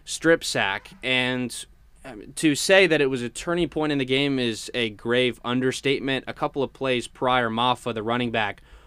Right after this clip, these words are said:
broke off a forty-six yard run to get deep into Seminoles territory, and then,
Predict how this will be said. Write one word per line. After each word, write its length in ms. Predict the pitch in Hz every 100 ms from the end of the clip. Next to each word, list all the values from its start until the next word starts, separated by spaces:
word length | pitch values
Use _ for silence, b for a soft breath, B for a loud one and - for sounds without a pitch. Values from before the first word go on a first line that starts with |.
| b
broke 260 | - 143 139
off 160 | 135 127
a 60 |
forty-six 640 | 113 143 143 127 - 143 -
yard 240 | 127 117
run 360 | 110 113 131 127
to 60 |
get 220 | 117 117 -
deep 220 | 123 123
into 140 | 117
Seminoles 480 | - 123 120 117 -
territory, 600 | 127 123 117 127 120 117
and 100 | 113
then, 280 | 117 117